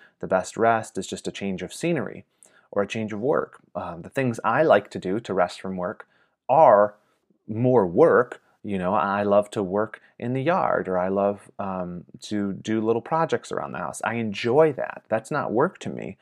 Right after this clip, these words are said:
It is technically work. I'm doing something, but it's more like a hobby. And maybe that's what you need. You need something where you can rest your brain from, from your work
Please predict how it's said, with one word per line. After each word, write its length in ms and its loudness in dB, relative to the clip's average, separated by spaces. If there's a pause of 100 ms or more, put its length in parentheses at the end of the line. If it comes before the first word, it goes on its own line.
(140)
It 120 4
is 380 6
technically 520 0
work. 340 2
I'm 120 -6
doing 240 0
something, 460 -14 (560)
but 320 2
it's 220 -4
more 200 -2
like 180 -2
a 60 2
hobby. 420 -10 (520)
And 180 -4
maybe 220 -2
that's 260 2
what 140 -8
you 120 -2
need. 240 -6
You 80 -6
need 240 -4
something 480 -4
where 120 0
you 160 -2
can 260 -6 (220)
rest 280 2
your 100 -2
brain 520 -2
from, 440 -4 (220)
from 240 -4
your 200 0
work 440 0